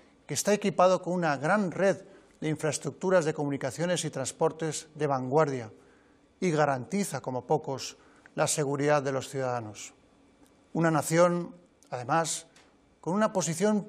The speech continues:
privilegiada para las relaciones internacionales gracias a su clara vocación universal,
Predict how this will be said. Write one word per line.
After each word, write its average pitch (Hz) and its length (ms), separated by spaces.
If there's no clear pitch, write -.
privilegiada 151 840
para 139 140
las 143 160
relaciones 151 480
internacionales 147 880
gracias 175 500
a 147 60
su - 240
clara 180 280
vocación 147 600
universal, 135 720